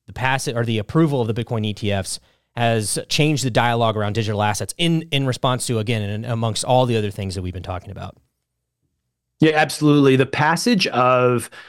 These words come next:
Speaker 2: the Bitcoin E T F approvals through the S E C was a major milestone for the industry, major milestone for Bitcoin, and a major milestone for America. Now, for the first time ever, not only can folks be able to go to their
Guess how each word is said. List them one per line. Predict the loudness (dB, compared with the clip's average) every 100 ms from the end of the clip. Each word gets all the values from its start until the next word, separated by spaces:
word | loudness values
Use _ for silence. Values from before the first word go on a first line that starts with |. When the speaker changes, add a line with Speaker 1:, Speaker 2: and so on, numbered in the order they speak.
| -2
Speaker 2:
the | 6 8 6
Bitcoin | 4 0 2 4 4 2
E | 2 0
T | 4 4 6
F | 4 0 -8 _ _ -6
approvals | -4 2 4 6 6 6 4 -2 -10 -14
through | 0 4 6 8 6 4
the | 4 4
S | 4 2
E | 0
C | 2 4 4 4 0 -6 0
was | 2
a | 2
major | 2 2 2 2
milestone | 4 2 0 -2 0 4 2
for | 4 4 4 4
the | 4 4 6
industry, | 4 4 4 6 6 4 -2 -2
major | 2 4 4 2
milestone | 2 2 -2 0 2 2
for | 0 0
Bitcoin, | 0 -2 0 2 2 0 -2 -4
and | 0
a | 2
major | 2 2 0
milestone | 2 2 2 2 2
for | 2 0
America. | 0 0 0 2 2 0 -6 -16 -2
Now, | 2 4 4 4
for | 2
the |
first | 2 2 2
time | 0 0
ever, | 0 2 4
not | 4 2 2
only | 4 4 4
can | 2 2 2 2
folks | 2 0 0 2
be | 4 6
able | 4
to | 2
go | 4 4 2
to | 4 6 6
their | 6 4 6 4 0